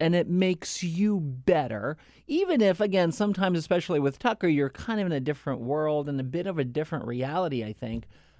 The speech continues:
Um, but I think there's still, there's still value in that. Um,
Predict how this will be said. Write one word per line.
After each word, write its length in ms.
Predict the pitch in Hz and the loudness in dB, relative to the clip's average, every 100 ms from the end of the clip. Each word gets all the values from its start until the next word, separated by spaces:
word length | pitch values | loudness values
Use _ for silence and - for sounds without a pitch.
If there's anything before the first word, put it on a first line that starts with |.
| - | -2
Um, 380 | 156 156 156 165 | 2 2 0 0
but 120 | 185 | 2
I 100 | 190 | 2
think 260 | - 277 - | 0 -4 0
there's 220 | 214 165 | 0 0
still, 640 | - - 196 185 170 165 - _ _ _ | -8 -2 2 4 2 0 -6 _ _ _
there's 180 | 180 160 | -2 -2
still 320 | - 208 196 | -4 -2 0
value 640 | 143 131 151 160 151 135 | 0 2 4 4 2 0
in 140 | 113 107 | 0 -4
that. 360 | 73 - - - | -8 -12 -14 -2
Um, 420 | 143 143 143 143 | 2 2 0 -2